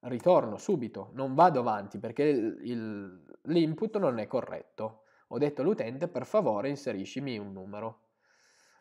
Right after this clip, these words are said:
Se invece arrivo qui, quindi non eseguo mai questa return, vuol dire che il mio intero, eh, il mio tentativo era effettivamente un numero. Ora, per poter usare questa variabile, che al momento vive solo all'interno di queste due parentesi,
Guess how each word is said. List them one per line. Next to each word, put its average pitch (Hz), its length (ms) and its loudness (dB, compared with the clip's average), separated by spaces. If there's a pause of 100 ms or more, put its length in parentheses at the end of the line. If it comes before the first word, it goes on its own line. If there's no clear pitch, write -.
(1400)
Se - 160 -2
invece 180 400 6
arrivo 156 340 4
qui, 156 300 4
quindi 127 260 -2
non 120 160 -2
eseguo 123 380 0
mai 131 220 2
questa 170 260 -6
return, 170 420 -2
vuol 214 200 0
dire 120 280 -2
che 107 360 -4
il 123 140 -4
mio 123 400 -6
intero, 117 760 -8 (400)
eh, 92 380 -12
il 120 80 -10
mio 156 160 0
tentativo 160 480 -2
era 120 160 0
effettivamente 135 920 -6
un 104 180 -14
numero. 92 520 -16
Ora, 131 220 -4
per 147 180 -6
poter 143 280 -8
usare 135 420 -2
questa 127 300 -8
variabile, 135 840 -4 (280)
che - 100 -10
al 127 80 -2
momento 123 540 -4
vive 131 360 -2
solo 113 520 -4
all'interno 104 720 -8
di 101 80 -12
queste 120 260 -12
due 127 160 -8
parentesi, 139 720 -4